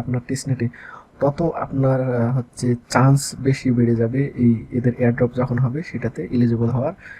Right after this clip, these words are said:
সেটা অবশ্যই মাথায় রাখবেন। প্রতিদিন সময় না হলে কমপক্ষে সপ্তাহে একবার এই প্রসেসগুলো কমপ্লিট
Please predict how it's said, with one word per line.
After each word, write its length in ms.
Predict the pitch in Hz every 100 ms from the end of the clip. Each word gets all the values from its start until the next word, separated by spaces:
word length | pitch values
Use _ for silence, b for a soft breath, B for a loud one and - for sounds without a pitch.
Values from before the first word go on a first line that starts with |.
| B
সেটা 160 | - 120
অবশ্যই 300 | 127 131 143 135
মাথায় 220 | 127 135 131
রাখবেন। 240 | 131 165 233 B B B B - -
প্রতিদিন 380 | 147 147 165 170
সময় 240 | - 139 139
না 40 | 143
হলে 140 | 143 160 -
কমপক্ষে 400 | 127 - - -
সপ্তাহে 420 | - 120 - 131 117
একবার 220 | - 135 - 123
এই 80 | 117 113 - _ _ _ _ _ -
প্রসেসগুলো 600 | 143 - 127 - 123 123 -
কমপ্লিট 340 | 120 117 113